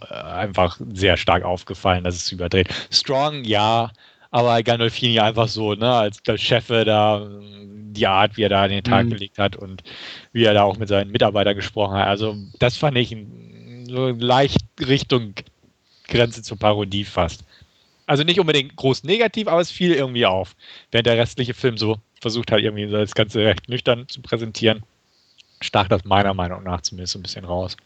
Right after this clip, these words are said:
Speaker 2: Ich fand ja auch die, ähm, Sequenz noch stark, äh, auf, auf dem Markt, wo sie da, äh, im, im Kreis fahren und versuchen, diese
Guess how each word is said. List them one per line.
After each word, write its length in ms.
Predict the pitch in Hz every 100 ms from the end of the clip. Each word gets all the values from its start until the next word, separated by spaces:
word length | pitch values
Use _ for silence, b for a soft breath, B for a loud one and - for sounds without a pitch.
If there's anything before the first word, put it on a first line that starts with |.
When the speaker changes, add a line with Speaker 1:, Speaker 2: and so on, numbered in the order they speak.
| _ _ _ _ _ _ _ b b b
Speaker 2:
Ich 100 | 110
fand 220 | 143 139
ja 100 | 131
auch 180 | 104 -
die, 260 | - 110
ähm, 500 | 110 95 98 101 98 95 _ _ _ - _ _ _ _
Sequenz 520 | - 101 - 107 117
noch 140 | 113 101
stark, 560 | - 98 101 98 -
äh, 340 | - 98 95 92 90 _ _ _ -
auf, 260 | 101 95
auf 140 | 92 87
dem 140 | 95
Markt, 380 | 92 98 107 _
wo 100 | 98
sie 120 | 92
da, 260 | 92 95 92
äh, 200 | 90 95
im, 500 | - 62 76 95 90
im 160 | 92
Kreis 260 | - 92 107
fahren 200 | - 95
und 160 | 92 90
versuchen, 380 | 92 107 107
diese 360 | 98 92 92 90